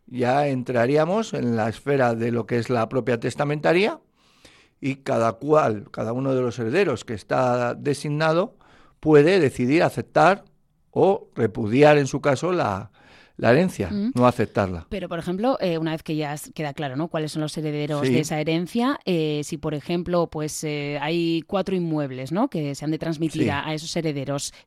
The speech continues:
Speaker 2: ¿cómo se hace ese reparto?
Speaker 1: Eh, eh, eso yo creo que es la segunda parte de la pregunta. Es decir, una vez que ya sabemos quiénes son los herederos, luego, efectivamente, tiene que haber un acuerdo para, ah, bueno, adjudicarse los bienes, ¿no? Entonces, claro, aquí entraríamos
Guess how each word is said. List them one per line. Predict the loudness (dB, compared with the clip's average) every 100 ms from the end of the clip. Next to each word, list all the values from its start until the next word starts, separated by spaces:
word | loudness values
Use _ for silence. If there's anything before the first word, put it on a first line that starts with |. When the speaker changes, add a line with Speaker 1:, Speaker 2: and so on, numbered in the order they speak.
| -4
Speaker 2:
¿cómo | -2 0 0
se | 0 0
hace | 0 -4
ese | -4
reparto? | -4 -4 -6 -10 -12 -16 _ _ -8
Speaker 1:
Eh, | -6
eh, | 0 -2 0
eso | 2 4
yo | 4 6
creo | 6
que | 4
es | 6
la | 4
segunda | 4 4 6
parte | 6 4 2
de |
la | 4 4
pregunta. | 2 0 -2 -4 -10 -16 _
Es | -6 -2
decir, | -2 0 0
una | 2 4
vez | 4
que | 2
ya | 2
sabemos | 2 2 0 -4
quiénes | -6 -4
son | -2
los | 0 0
herederos, | 0 2 2 0 -2 -12 -20 -20 -20 _
luego, | 0 4 4 2
efectivamente, | -4 0 6 6 6 4 0 -2 -4
tiene | -4 -4
que | 0
haber | 0 0
un | -2
acuerdo | -4 0 2 4 2 0 -10 _ -20 _ _
para, | 4 6 6 4
ah, | 2 2 2 2 0 -2 -6
bueno, | -4 0 0
adjudicarse | -2 -2 0 2 2 2 0
los | 0 0
bienes, | -2 -4 -6 -10
¿no? | -8 -6
Entonces, | -6 -6 -6 -4
claro, | -4 -4
aquí | -4 -6 -6
entraríamos | -4 -4 -2 -2 -2 -6